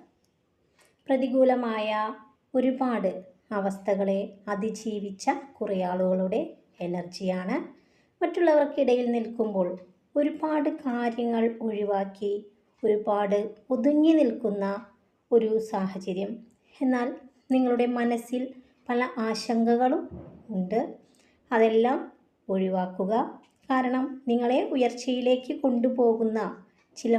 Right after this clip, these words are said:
മാറ്റങ്ങൾ ഇവിടെ സൂചനകളിൽ കാണുന്നുണ്ട്. പല ആളുകൾക്കും പല കഴിവുകളും ഉണ്ടാകും, അതൊക്കെ നിങ്ങൾക്കു തന്നെ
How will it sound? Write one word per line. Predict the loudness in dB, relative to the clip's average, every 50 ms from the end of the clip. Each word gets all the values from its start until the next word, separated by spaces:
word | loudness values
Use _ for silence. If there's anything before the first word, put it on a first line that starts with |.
| 0 -2
മാറ്റങ്ങൾ | -6 -6 -6 -8 -10 -6 -2 -2 0 0 2 0 0 -2 -4 -8 -16 _ _ _ _ _ _ -6
ഇവിടെ | -4 -2 -2 -2 -2 -2 -4 -4 -6 -16 -20 _
സൂചനകളിൽ | -10 -4 -4 -2 -2 -2 -2 -2 0 0 0 0 0 0 -2 -4 -8 -14 -20 _ _ _ _
കാണുന്നുണ്ട്. | -8 -4 -4 -4 -4 -4 -6 -6 -6 -4 -2 -4 -4 -4 -6 -14 _ _ _ _ _ _ -20 _ _ -20 -20 _ _ _ _ _ -2
പല | 0 2 4 4 4 4
ആളുകൾക്കും | 4 4 4 4 4 4 4 2 2 2 2 2 0 0 -6 -6 0
പല | 2 2 4 4 2 4 4
കഴിവുകളും | 4 6 6 6 4 6 6 4 4 4 4 2
ഉണ്ടാകും, | 0 0 0 0 0 0 0 -2 -2 -2 -6 -12 -20 _ _ -8
അതൊക്കെ | -2 -2 -2 -2 0 0 0 0 0 -4 -10 -16 _ _ _ _ _ _ -2
നിങ്ങൾക്കു | 2 2 2 2 2 0 -2 -2 -2 -2
തന്നെ | 2 2 2 2 2 2